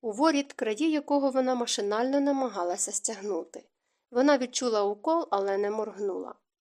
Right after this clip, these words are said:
«Хоробрий?» Він натиснув сильніше. Нерви Анжеліки напружилися до краю. Шпага пройшла крізь корсет, і різким рухом пірат розрізав тканину,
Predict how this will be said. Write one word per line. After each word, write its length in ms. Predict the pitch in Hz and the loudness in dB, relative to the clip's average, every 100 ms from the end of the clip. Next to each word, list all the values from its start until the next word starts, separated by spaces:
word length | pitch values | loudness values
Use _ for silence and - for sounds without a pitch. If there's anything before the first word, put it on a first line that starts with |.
| _ _ | _ _
«Хоробрий?» 760 | - 214 208 294 294 196 - _ _ _ _ | 0 2 4 4 4 0 -2 _ _ _ _
Він 220 | 208 254 | -2 2
натиснув 540 | 320 339 294 294 302 294 | 2 0 -2 0 -2 -2
сильніше. 680 | 311 285 208 190 - - - _ - | -2 -2 0 0 -2 -6 -16 _ -6
Нерви 380 | 202 202 196 214 | 0 0 0 0
Анжеліки 500 | 208 214 220 247 220 | 0 -2 -4 -2 -2
напружилися 760 | 208 220 233 233 233 240 247 | -2 -4 -2 0 0 0 -2
до 120 | 233 | -2
краю. 480 | 277 - 196 170 - _ _ _ - | -4 -2 -2 -4 -12 _ _ _ -20
Шпага 400 | - 226 214 214 | -2 0 0 -2
пройшла 460 | 214 214 - 226 | -2 0 2 2
крізь 260 | 226 214 208 | 2 -4 -4
корсет, 500 | 202 196 - 311 320 _ _ - | -6 -4 0 0 -2 _ _ -8
і 80 | |
різким 460 | 220 247 - 370 320 | -4 -2 2 4 4
рухом 360 | 311 311 302 285 | 2 0 0 0
пірат 340 | 285 285 285 | 2 2 0
розрізав 540 | 277 269 262 247 254 | -2 -2 -4 0 -2
тканину, 600 | 247 - 226 226 214 196 | -2 -4 0 0 0 -2